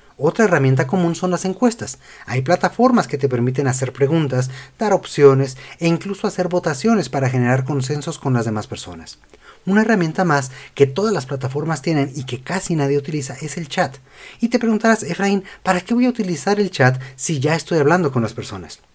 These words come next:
Pues bien, el chat es otro medio de comunicación diferente,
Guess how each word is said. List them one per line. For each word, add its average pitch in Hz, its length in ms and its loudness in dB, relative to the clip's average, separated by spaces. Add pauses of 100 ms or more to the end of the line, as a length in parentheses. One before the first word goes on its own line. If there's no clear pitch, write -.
(160)
Pues 202 160 8
bien, 220 240 6
el 165 180 -2
chat 214 220 2
es 202 140 2
otro 160 240 2
medio 170 300 6
de 139 100 6
comunicación 120 560 0
diferente, 165 580 0